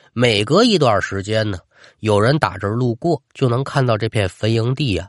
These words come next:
有人搭班儿唱戏。知道的肯定是不敢进去瞧，这里面有鬼啊，都别去。那像老谷这样的外村人，他不了内情啊，啊，唱戏我去瞧瞧去吧。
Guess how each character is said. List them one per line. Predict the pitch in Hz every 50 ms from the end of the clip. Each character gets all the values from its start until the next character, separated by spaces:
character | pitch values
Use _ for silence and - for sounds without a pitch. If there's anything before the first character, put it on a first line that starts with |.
| _ _
有 | - 98 95 92
人 | 87 85 90 101 107 _ _ _ -
搭 | - 135 131 123 120 120 120
班 | 117 120
儿 | 110 110 117
唱 | - - 117 101 95
戏。 | 98 - - 135 123 _ _ _ _ _ _ _ _ _ _ _ _ _ _ _ - - _ _
知 | - - 240 254 277 311 302
道 | 269 240 196
的 | 143 120
肯 | - - - 98 85 90
定 | 98 123 131
是 | 123
不 | 123 - 131
敢 | 107 101 85 82
进 | - 110 95
去 | 87 92 85
瞧， | - - - 85 82 90 98 104 101
这 | - - 110 101
里 | 90
面 | 87 90 98
有 | 101 113 123
鬼 | - - 98 85
啊， | - - 95 95 98
都 | 104 104
别 | 98 101 101
去。 | - - - 104 - _ _ _ _ _ _ _ _ _ _ _ _ _ _ _ _ _
那 | - 226 254
像 | 247 - 262 240 214
老 | 175 160 160 196 240 262
谷 | 220 - 104 95 90
这 | - -
样 | 170 170 165
的 | 165 170 175
外 | 185 220 254 254 196 113 98
村 | - - - 127 127 123
人， | 110 98 117
他 | 127 151 151 _
不 | - - 202 160
了 | 117 101 95 90 90
内 | 113 151 143 107 104
情 | - - - 98 90 92 110 143 170 185
啊， | 196 190 180 _ _ _
啊， | - - 196 202 208 208
唱 | 196 - - 202 196
戏 | 190 - - 196
我 | 170 147 135
去 | - - 147
瞧 | - - 123 110 104 120
瞧 | 135 139
去 | 131 131 127
吧。 | 120